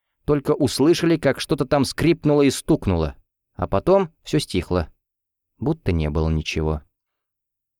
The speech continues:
Якур сказал, что, скорее всего, это какая-то нечисть из Лукоморья. Кикимора или Шишок. Но ловить его сейчас некогда. Надо выручать пропавшего Женьку. Поэтому поимкой он займется после возвращения.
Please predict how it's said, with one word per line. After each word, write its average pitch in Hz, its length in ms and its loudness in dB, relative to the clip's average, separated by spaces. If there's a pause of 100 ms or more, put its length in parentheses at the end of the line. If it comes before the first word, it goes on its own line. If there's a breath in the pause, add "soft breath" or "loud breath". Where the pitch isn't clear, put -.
(220)
Якур 135 360 2
сказал, 190 380 2
что, - 160 -2
скорее 202 380 2
всего, 175 360 4
это 165 160 0
какая-то 143 500 2
нечисть 127 480 0
из 92 80 0
Лукоморья. 95 720 0 (320)
Кикимора 170 640 2
или 107 160 2
Шишок. 147 500 0 (460)
Но 175 200 2
ловить 165 380 4
его 147 160 2
сейчас 127 380 0
некогда. 82 500 -2
Надо 120 280 2
выручать 123 420 2
пропавшего 120 580 2
Женьку. 95 460 0 (160)
Поэтому 107 400 2
поимкой 151 720 2
он 120 180 2
займется 104 640 2
после 98 420 0
возвращения. 90 840 -2